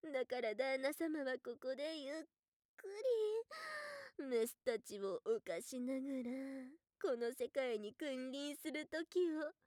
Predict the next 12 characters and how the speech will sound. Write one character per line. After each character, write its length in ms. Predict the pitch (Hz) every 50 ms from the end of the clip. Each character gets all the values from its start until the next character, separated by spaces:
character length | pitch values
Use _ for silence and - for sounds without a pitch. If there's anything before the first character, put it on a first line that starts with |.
| _ _ _ _ _ _ - 415 277
お 40 | 226
待 200 | 247 254 247 247
ち 140 | - - -
く 180 | _ - 285 262
だ 160 | 247 262 269 320
さ 300 | - - 359 359 359 370
い 80 | 359
ね。 220 | 330 311 302 320 311 - - 349 359 370 403 466 523 539 _ _ _ _ _ _ _ _ _ _ _ _ _ _ _ -
う 140 | 539 453 381
ん 200 | 370 339 311 311 -
う 60 | 381 - 254 294 311 330
ん。 40 | 370